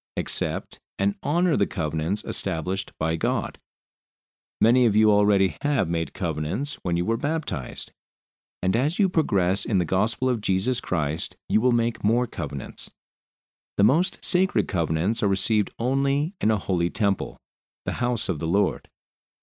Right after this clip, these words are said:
The following four principles highlight some of the promises and blessings that come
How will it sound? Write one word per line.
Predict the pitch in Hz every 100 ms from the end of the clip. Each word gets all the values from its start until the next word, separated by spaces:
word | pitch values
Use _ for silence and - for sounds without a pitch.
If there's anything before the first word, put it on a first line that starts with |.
| _ _ _
The | -
following | - 165 180 190 180
four | - 131
principles | 113 - 120 - - 92
highlight | - 120 127 123 107
some | - 135
of | 156
the | 156
promises | 156 110 98 92 - 101
and | 95 82
blessings | 95 95 110 101
that | 98 -
come | - 185 101 87